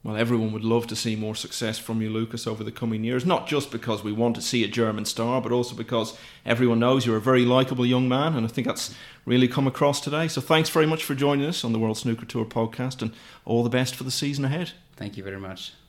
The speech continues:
Speaker 1: Next time on the World Snooker Tour podcast, I'll be talking with Yorkshireman Peter Lines, as he reflects on a career in which he feels life circumstances have got in the way of him delivering on his potential, and looks back on his one and only ranking event semi-final,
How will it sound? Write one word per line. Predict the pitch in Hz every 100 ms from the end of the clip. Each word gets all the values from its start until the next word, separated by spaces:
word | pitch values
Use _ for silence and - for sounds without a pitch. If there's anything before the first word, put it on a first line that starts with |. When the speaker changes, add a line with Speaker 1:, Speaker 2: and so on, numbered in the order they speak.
| -
Speaker 1:
Next | 277 -
time | - 160 135 123
on | 117
the | 117
World | 131 123
Snooker | - 143 139
Tour | 123 135 123
podcast, | - 135 - 139 202 -
I'll | 127 127
be | 160
talking | 131 120 147 131
with | 127
Yorkshireman | 131 180 226 - 120 113 135
Peter | - 123 135
Lines, | 151 208 208 135 - - - - - _
as | 135
he | 285
reflects | 294 - 143 202 -
on | 170
a | 135
career | 156 127 127 202
in | 196
which | 127 -
he | 123
feels | 147 160 147
life | 131 175 -
circumstances | - 254 247 175 135 - 110 127 220
have | 160 117
got | 175 196 156
in | 123
the |
way | 120 208 214 110
of | 113
him | 151 147
delivering | 156 202 175 117 135 139
on | 123 107
his | 117
potential, | - - 202 214 208 139 - _ _ _ _
and | 123
looks | 254 -
back | 262 190 -
on | 135
his | 160 151
one | 170 285
and | 294
only | 262 240 151 113
ranking | 139 202 220 202
event | 165 143
semi-final, | - 143 202 - 220 196 113 85